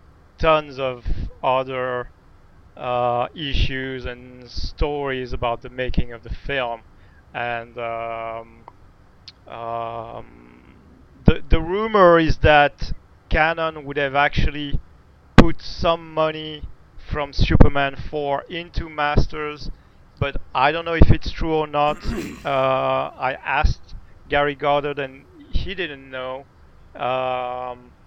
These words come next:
they had approximately the same budget, even though Masters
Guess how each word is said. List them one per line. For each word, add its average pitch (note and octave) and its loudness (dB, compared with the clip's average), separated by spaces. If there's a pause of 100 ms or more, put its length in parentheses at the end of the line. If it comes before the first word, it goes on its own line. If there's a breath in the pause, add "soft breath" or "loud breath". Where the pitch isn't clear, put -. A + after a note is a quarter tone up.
(500)
they F#3+ 0
had G3 6
approximately D3 4
the C3+ -4
same C3+ -4 (420)
budget, C#3+ 2
even D#3 -4
though C#3+ 0
Masters C3+ 4